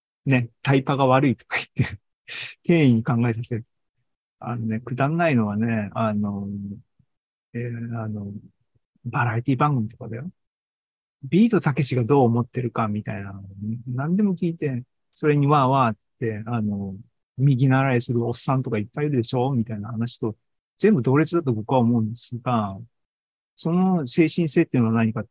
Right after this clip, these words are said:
て、今の問題でエーアイの話だと、オッケー、ジェフリー・ヒントンがこう言ってるからこうに違いないんだっつっても、もうそれだけで安心しちゃうとかね。ヨシュア・ベンジオがこう言ってるから安心する。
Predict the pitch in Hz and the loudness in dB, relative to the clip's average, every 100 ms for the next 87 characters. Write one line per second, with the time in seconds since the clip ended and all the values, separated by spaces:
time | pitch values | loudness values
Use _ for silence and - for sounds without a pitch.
0 | _ 135 151 151 120 110 110 110 107 110 | _ 0 2 4 4 2 0 -2 -2 0
1 | 123 127 127 113 120 107 - - 131 98 | 2 4 4 2 -2 -6 -6 0 0 0
2 | _ _ _ _ _ _ _ _ - 139 | _ _ _ _ _ _ _ _ -4 -2
3 | 123 120 117 120 151 151 - 220 233 240 | 0 -2 -2 -2 0 0 0 2 4 4
4 | 233 311 269 151 123 113 - 135 135 135 | 2 -4 -2 2 2 2 2 4 4 2
5 | - 143 127 120 113 - 139 110 104 123 | 0 -2 0 -2 -2 0 2 2 0 -2
6 | 117 113 113 107 101 101 127 131 - - | -2 -2 -2 -4 -6 -4 -2 -2 -4 -16
7 | - _ 175 147 117 110 107 135 120 120 | -20 _ 2 4 4 2 -2 -2 0 -2
8 | 117 117 101 92 _ _ _ - 127 - | -2 -2 -4 -8 _ _ _ 0 2 2
9 | 135 120 135 98 - 113 170 - _ _ | 0 0 -4 -6 -6 -6 -6 -8 _ _
10 | _ _ _ - 123 147 123 147 135 131 | _ _ _ -16 0 2 2 2 2 4
11 | 113 113 123 143 214 - 110 101 - 120 | 2 2 0 0 0 0 -2 -2 -6 -8
12 | 117 113 107 - _ _ _ _ _ 131 | -6 -6 -8 -12 _ _ _ _ _ -2
13 | 131 - 120 - | -2 -4 -8 -10